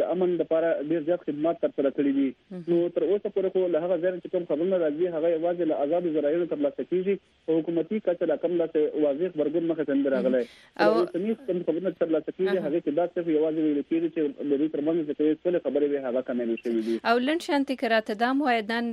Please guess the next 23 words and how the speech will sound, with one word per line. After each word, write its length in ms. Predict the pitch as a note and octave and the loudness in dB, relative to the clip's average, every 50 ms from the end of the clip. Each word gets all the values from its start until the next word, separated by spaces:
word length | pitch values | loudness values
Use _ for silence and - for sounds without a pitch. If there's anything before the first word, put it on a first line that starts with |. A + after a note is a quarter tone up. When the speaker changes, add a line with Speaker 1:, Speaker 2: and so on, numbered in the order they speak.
| - - G#3+ G3 | -4 -4 -4 -4
Speaker 2:
بټني، 320 | G3+ F#3+ - A#3 A3 A#3+ C4+ - | -4 -6 -4 -4 -2 -2 -2 -2
چې 60 | A#3+ G#3 | 0 0
د 20 | G#3+ G#3 | 0 0
اختر 200 | - - - C4 B3+ - | 0 0 -4 -2 -2 -2
په 40 | A3+ G#3+ | -2 -2
لسمه 340 | G#3 G#3 - - D#4+ D#4 C#4+ C4 | -2 -2 0 0 2 2 4 2
ورځ 160 | A#3+ A3+ A3 - - | 2 0 -2 -4 -4
چې 60 | - G#3+ | -2 -2
یو 80 | G#3 G3+ F#3+ | 0 0 0
ځل 140 | G#3 G#3 G#3 F#3+ G#3+ | -2 -2 0 0 0
بیا 100 | A#3 A#3+ A#3 A3+ | 2 2 2 0
دا 40 | A3+ - | 0 -2
خبرې 260 | A#3+ G3 G#3 A3 A#3 G#3 - | -2 -2 -2 -2 -2 -4 -4
پیل 140 | A3+ G#3 F#3+ - | -6 -6 -6 -4
کیږي، 220 | - B3+ B3 A#3 A#3+ | -4 -2 -2 0 -2
نو 60 | A3+ G#3+ - A3 | 0 2 2 2
آیا 120 | A#3 A#3 A3 A#3 | 4 4 2 0
به 60 | A3+ | 0
دا 200 | G3+ A3+ A#3 A#3 A#3+ A#3 - - G3 | 2 4 4 4 4 4 2 -2 -4
هم 120 | G#3 G#3 G3+ G3+ | -4 -2 -2 -2
د 20 | F#3+ A3 | 0 0
دغه 160 | A#3+ C4 C4 B3+ - | 2 2 2 0 0
فریقینو 380 | C4 B3+ B3 - C4+ B3+ B3+ | -2 -2 0 0 0 0 0